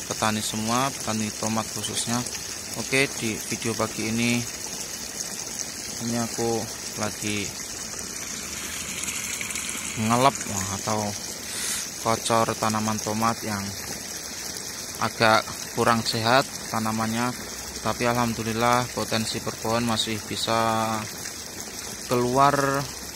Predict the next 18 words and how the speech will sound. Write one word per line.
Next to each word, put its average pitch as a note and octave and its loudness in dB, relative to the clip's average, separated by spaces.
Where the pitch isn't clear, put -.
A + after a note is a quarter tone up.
setengah B2+ 2
kilo C3 6
ke - 2
atas. B2 4
Ada A2 2
yang A2 0
setengah A2 -2
kilo, B2 4
ada A#2 -2
yang G#2+ -2
sampai G#2+ -6
dua A2 -4
kilo G#2+ -2
juga. A#2 -2
Ini A#2+ 0
beda-beda. A2+ 2
Jadi G#2+ -2
yang A#2 4